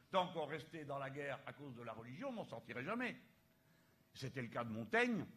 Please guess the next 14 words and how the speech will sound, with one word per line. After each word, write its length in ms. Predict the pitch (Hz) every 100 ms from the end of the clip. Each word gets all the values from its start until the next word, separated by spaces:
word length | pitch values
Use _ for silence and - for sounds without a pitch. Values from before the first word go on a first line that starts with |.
| -
c'était 240 | - -
le 60 | 104
cas 160 | 220
de 60 | 190
la 100 | 185
Boétie. 440 | 165 143 - 117 90 - - - - - - - - - - - - - - - -
Et 180 | 135 143
la 80 | 135
Boétie, 720 | 123 113 - 226 254 233 - - - -
quand 220 | 170 135
il 100 | 160
écrit 280 | 127 131 156
ce 140 | -
texte, 540 | 107 202 247 - -